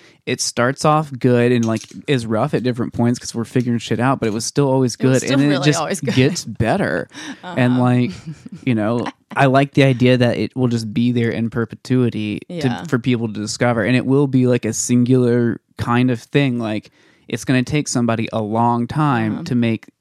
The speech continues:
Speaker 1: it, as much of the same type of, like, material that we have,
Speaker 2: That's
Speaker 1: right?
Speaker 2: true.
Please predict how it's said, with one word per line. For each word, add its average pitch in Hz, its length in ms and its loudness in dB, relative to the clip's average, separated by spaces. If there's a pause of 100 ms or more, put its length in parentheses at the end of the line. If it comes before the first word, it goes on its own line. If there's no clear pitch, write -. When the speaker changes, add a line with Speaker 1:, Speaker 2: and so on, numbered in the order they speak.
(140)
Speaker 1:
it, - 200 -12 (140)
as 131 120 -2
much 139 280 2
of 135 80 -6
the 120 80 -6
same 123 380 0
type 117 300 -4
of, 110 200 -6
like, 92 280 -4
material 113 680 -2
that 98 180 -4
we 147 180 -4
have, 50 520 -12
Speaker 2:
That's - 20 -18
Speaker 1:
right? 110 320 -6
Speaker 2:
true. 160 300 -10